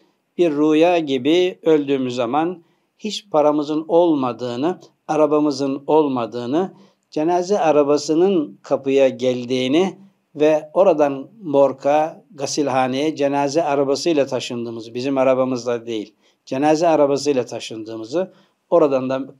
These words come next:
kabre yine cenaze arabasıyla umumun cenazelerinin kaldırıldığı, sevk edildiği arabalarla gittiğimizi görüyoruz.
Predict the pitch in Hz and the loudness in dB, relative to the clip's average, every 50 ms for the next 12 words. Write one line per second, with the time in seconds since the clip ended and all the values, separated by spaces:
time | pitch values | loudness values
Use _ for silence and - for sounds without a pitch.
0 | - - - 139 131 120 117 120 151 185 196 202 _ - - _ - 156 175 196 | -20 -10 -4 -4 -2 -2 -2 -2 -2 -2 -4 -6 _ -20 -20 _ -2 0 0 0
1 | 165 143 139 139 143 143 143 131 160 151 143 135 139 127 127 120 - - 131 131 | 2 0 -2 -2 -2 -2 -2 -2 -2 -2 0 0 -2 -2 -2 -6 -6 -4 -4 -4
2 | 120 117 120 135 143 - - _ _ _ _ - - 147 151 151 156 151 151 151 | -2 -2 -2 -2 -4 -6 -12 _ _ _ _ -4 -2 -2 0 2 2 2 2 2
3 | 175 185 180 156 131 131 - _ _ _ _ _ _ _ _ _ _ _ _ _ | 2 0 0 -2 -4 -6 -12 _ _ _ _ _ _ _ _ _ _ _ _ _
4 | _ _ _ 131 139 139 143 143 143 143 135 131 143 139 139 143 143 143 143 143 | _ _ _ -4 -2 0 2 2 2 2 2 2 2 2 4 4 2 4 2 2
5 | 151 175 196 190 180 185 202 - _ _ _ _ - - 143 139 139 135 135 147 | 2 2 2 2 -2 -2 -4 -8 _ _ _ _ -4 0 2 2 2 2 0 0
6 | 139 143 135 127 131 131 123 123 - - 165 151 - 143 127 120 123 120 120 131 | 0 0 -2 0 -2 -2 -2 0 2 2 2 2 2 -2 -4 -4 -6 -6 -2 0
7 | 160 - 160 139 139 135 135 135 127 120 113 117 117 117 123 117 - - 123 127 | 0 0 2 2 4 4 4 4 4 2 0 -2 -4 -4 -6 -10 -8 -8 -8 -6
8 | 131 131 127 120 123 117 110 110 107 101 107 - - | -6 -8 -6 -6 -6 -4 -4 -6 -8 -8 -12 -18 -20